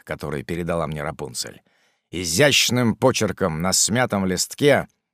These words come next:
выведены названия материалов, необходимых для свадебного платья.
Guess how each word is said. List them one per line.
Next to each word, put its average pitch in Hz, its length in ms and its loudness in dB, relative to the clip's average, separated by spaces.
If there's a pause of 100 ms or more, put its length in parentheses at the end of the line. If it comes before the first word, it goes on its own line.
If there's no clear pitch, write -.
(120)
выведены 135 640 4
названия 110 600 2
материалов, 107 680 2 (300)
необходимых 107 800 2
для 90 200 0
свадебного 87 760 0
платья. 76 640 -6